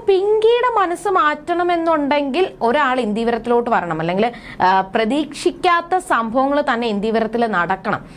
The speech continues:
എന്നാൽ മാത്രമേ പിങ്കിയുടെ മനസ്സ് മാറ്റിയെടുക്കാൻ സാധിക്കത്തുള്ളൂ എന്ന് നന്ദയ്ക്കറിയാം. അങ്ങനെ പ്രതീക്ഷിക്കാത്ത സംഭവങ്ങളാണ്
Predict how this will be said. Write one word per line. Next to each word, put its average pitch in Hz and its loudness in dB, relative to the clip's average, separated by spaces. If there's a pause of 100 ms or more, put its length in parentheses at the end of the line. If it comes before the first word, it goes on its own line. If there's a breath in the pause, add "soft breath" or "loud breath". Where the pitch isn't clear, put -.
(160 loud breath)
എന്നാൽ 381 2
മാത്രമേ 370 0
പിങ്കിയുടെ 339 0
മനസ്സ് 302 0
മാറ്റിയെടുക്കാൻ 285 0
സാധിക്കത്തുള്ളൂ 247 0
എന്ന് 262 0
നന്ദയ്ക്കറിയാം. 170 -2 (400 loud breath)
അങ്ങനെ 466 2 (100)
പ്രതീക്ഷിക്കാത്ത 330 0
സംഭവങ്ങളാണ് 214 0